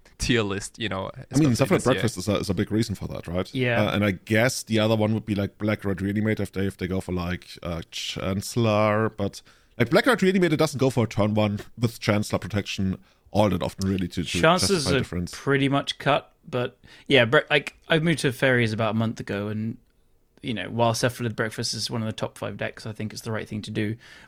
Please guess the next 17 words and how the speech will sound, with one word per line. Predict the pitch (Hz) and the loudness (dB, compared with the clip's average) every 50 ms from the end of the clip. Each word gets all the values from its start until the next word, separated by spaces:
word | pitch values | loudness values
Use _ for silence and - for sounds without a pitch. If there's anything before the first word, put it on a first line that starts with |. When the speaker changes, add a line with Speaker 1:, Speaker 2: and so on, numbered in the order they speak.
| _ _ | _ _
Speaker 3:
But | 131 | 0
it's | 127 - | 2 2
also | 170 160 - 180 165 | 2 2 2 2 0
just, | 147 139 - 147 | 0 -2 0 2
like, | 135 120 - - - - - - - - - - - _ - | 2 0 0 -4 -12 -20 -20 -20 -20 -20 -20 -20 -20 _ 2
as | 143 147 147 143 127 | 4 4 4 4 4
the | 135 117 | 2 2
deck | 127 127 - - | 2 0 0 -2
becomes | - 117 - 127 113 110 - | -6 -4 -2 -2 -2 -2 -2
standard, | - 120 113 113 127 143 156 151 - | -2 -2 0 0 0 0 -2 -2 -4
it | 104 | -2
was | 113 117 107 113 | -2 -2 0 2
Leylines | 120 113 110 113 113 113 - | 2 4 4 4 2 2 0
for | - 120 | -2 -2
a | |
while, | 113 117 117 123 139 151 160 - | 0 0 0 0 0 -4 -6 -6
but | - 120 101 - _ | -4 -4 -4 -4 _